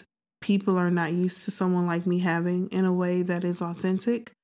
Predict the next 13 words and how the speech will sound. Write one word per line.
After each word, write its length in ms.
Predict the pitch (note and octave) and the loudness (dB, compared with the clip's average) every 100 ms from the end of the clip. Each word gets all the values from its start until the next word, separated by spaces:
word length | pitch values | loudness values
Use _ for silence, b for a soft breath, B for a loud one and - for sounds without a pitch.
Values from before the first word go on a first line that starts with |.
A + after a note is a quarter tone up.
| - B B B | -20 B B B
I 200 | F#3 G3 | 4 4
feel 260 | G3 G3+ F#3 | 4 4 4
like 220 | F#3 F3 - | 2 0 -2
adds 280 | F3+ F3+ - | -2 -2 -2
to 80 | |
the 80 | F#3 | -2
ether 280 | E3 F3+ F3 | -2 -2 -2
that 200 | F3+ D#3 | -2 -4
will 100 | F3 | -6
change 360 | F3 F3 E3+ E3+ | -4 -2 -2 -2
the 100 | E3 | -4
world. 440 | D#3 C#2 - - - B B - | -6 -6 -8 -10 -14 B B -2
Um, 600 | F#3 F#3 F3+ E3+ E3 | 2 4 4 2 -2